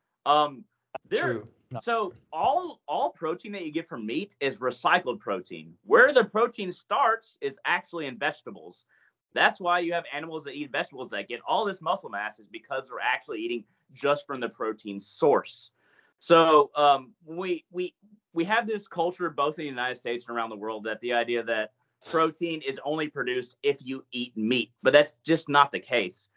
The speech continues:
Speaker 1: You can get cleaner protein and, and, and protein that doesn't call, cause high cholesterol from plants, including broccoli, by the way. But m-, honestly, there's a bunch of
Speaker 2: Spinach.
Speaker 1: vegetables, not just beans, not just legumes, that have protein in them.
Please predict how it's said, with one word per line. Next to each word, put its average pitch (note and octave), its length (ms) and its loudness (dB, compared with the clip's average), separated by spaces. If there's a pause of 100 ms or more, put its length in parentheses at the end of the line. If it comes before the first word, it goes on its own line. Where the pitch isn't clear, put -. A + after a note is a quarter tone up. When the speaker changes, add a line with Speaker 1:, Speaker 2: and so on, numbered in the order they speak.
(220)
Speaker 1:
You D#3+ 120 -4
can G#3+ 160 -2
get G3+ 240 4
cleaner F#3 340 0
protein G#3 600 2
and, C#3 200 -4 (140)
and, C#3 300 -4
and B2+ 140 -4
protein D#3 340 -4
that C3 100 -2
doesn't C3+ 240 -6
call, C#3 340 0 (140)
cause C3+ 320 -4
high B2+ 180 0
cholesterol G#2 640 -4 (340)
from C#3 200 -2
plants, A2 500 -6 (320)
including G3+ 480 2
broccoli, G#2 420 0
by F#2+ 180 -2
the F#2 80 -8
way. F2+ 320 -6
But E3+ 220 2
m-, C#3+ 220 -10 (180)
honestly, B3 600 -2 (180)
there's D#3+ 140 -8
a D3+ 180 0 (100)
bunch C4+ 260 2
of D#3+ 60 0
Speaker 2:
Spinach. E3 200 6
Speaker 1:
vegetables, D#3 340 -4
not G#3 180 2
just G3 260 -14
beans, D#3+ 380 -4
not D#3+ 220 -4
just F#3 160 -14
legumes, A#2+ 520 -6
that B2 200 -4
have B2+ 260 0
protein A#2 340 -10
in A2+ 100 -16
them. G2+ 160 -14